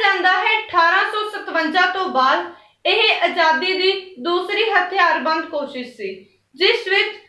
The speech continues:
ਦੋ ਸੌ ਤੋਂ ਜ਼ਿਆਦਾ ਲੋਕ ਸ਼ਹੀਦ ਹੋਏ, ਪਰ ਇਸ ਨਾਲ ਆਜ਼ਾਦੀ ਦੇ ਉਦੇਸ਼ ਨੂੰ ਬਲ ਮਿਲ ਗਿਆ। ਸ਼ਹੀਦ ਏ ਆਜ਼ਮ ਭਗਤ ਸਿੰਘ ਕਰਤਾਰ ਸਿੰਘ ਨੂੰ ਆਪਣਾ ਆਦਰਸ਼ ਮੰਨਦੇ ਸਨ ਅਤੇ ਉਹਨਾਂ ਦੀ ਫੋਟੋ ਜੇਬ ਵਿੱਚ ਵੀ ਰੱਖਦੇ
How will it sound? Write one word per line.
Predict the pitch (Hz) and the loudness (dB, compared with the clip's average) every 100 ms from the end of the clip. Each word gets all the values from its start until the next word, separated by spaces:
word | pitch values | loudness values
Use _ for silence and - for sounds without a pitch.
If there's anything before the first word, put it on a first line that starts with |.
| _ 233 | _ 2
ਦੋ | 330 359 | 4 4
ਸੌ | 381 427 | 4 0
ਤੋਂ | 427 427 - | 2 2 4
ਜ਼ਿਆਦਾ | 339 320 349 | 2 4 2
ਲੋਕ | 349 339 349 | 2 2 0
ਸ਼ਹੀਦ | 359 349 330 254 | -2 -2 -2 -2
ਹੋਏ, | 254 247 208 208 - - _ - | -2 -2 -4 -6 -12 -20 _ 0
ਪਰ | 392 - 381 | 2 2 -2
ਇਸ | 415 403 | -4 -2
ਨਾਲ | 359 330 330 - - | 0 2 2 -2 -4
ਆਜ਼ਾਦੀ | 262 339 330 370 403 | 0 2 2 2 0
ਦੇ | 403 - | 0 -2
ਉਦੇਸ਼ | 262 294 294 - | -2 -4 -4 -4
ਨੂੰ | 320 359 - - | -6 -6 -8 -2
ਬਲ | 302 294 294 | 2 4 2
ਮਿਲ | 269 226 | -2 -4
ਗਿਆ। | 208 190 185 - _ _ _ _ _ - | -6 -6 -6 -12 _ _ _ _ _ -8
ਸ਼ਹੀਦ | - 427 381 381 415 | 0 2 4 4 4
ਏ | 440 440 | 4 4
ਆਜ਼ਮ | 320 294 370 381 370 | 4 4 2 0 2
ਭਗਤ | 359 294 311 - | 2 4 0 0
ਸਿੰਘ | 359 370 - - | -2 -4 -6 -2
ਕਰਤਾਰ | 381 381 370 339 359 359 | 2 2 4 4 4 0
ਸਿੰਘ | 392 381 | -2 -2
ਨੂੰ | 403 | 0
ਆਪਣਾ | 392 320 311 311 339 - | 0 0 2 2 2 2
ਆਦਰਸ਼ | 330 311 359 370 | 0 2 2 0
ਮੰਨਦੇ | 381 320 262 262 269 | -2 -2 -2 -4 -4
ਸਨ | 302 311 - - _ - | -2 -4 -4 -14 _ -2
ਅਤੇ | 370 381 453 | -2 2 2
ਉਹਨਾਂ | 403 370 370 415 | 2 0 2 2
ਦੀ | 403 | 2
ਫੋਟੋ | 403 320 302 - 370 381 - - 220 | -2 -2 -2 -2 -2 -2 -6 -14 -6
ਜੇਬ | 359 403 370 | 0 2 2
ਵਿੱਚ | 359 - | -2 -2
ਵੀ | 330 | -2
ਰੱਖਦੇ | 285 254 - 226 226 | 0 -2 -4 -6 -6